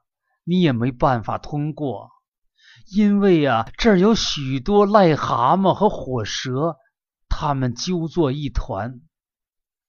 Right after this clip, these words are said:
英格尔恰恰落到这些东西中间去了。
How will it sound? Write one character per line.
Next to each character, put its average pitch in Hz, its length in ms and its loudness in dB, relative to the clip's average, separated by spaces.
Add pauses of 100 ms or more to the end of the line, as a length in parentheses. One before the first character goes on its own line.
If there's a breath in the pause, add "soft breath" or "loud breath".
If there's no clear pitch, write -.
(480)
英 131 400 -4
格 123 100 -4
尔 98 240 -6 (220 loud breath)
恰 131 500 -4
恰 120 220 -4
落 127 260 -2
到 107 220 -6
这 196 420 -2
些 120 240 -6
东 117 300 -4
西 120 160 -10
中 123 320 -6
间 123 280 -6
去 131 280 -8
了。 104 240 -14